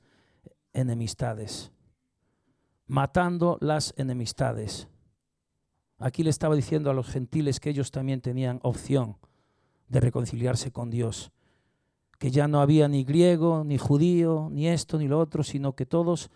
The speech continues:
delante de Dios eran iguales. Y Él lo que quiere es,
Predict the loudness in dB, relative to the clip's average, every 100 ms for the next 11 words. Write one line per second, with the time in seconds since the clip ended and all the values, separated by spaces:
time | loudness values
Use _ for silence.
0 | _ _ _ -2 0 2 0 -2 0 0
1 | 0 0 0 -2 -6 _ -2 4 6 6
2 | 0 -2 -10 _ _ _ _ _ _ _
3 | _ _ -2 4 6 6 4 2 2 4
4 | 4 4 2 -4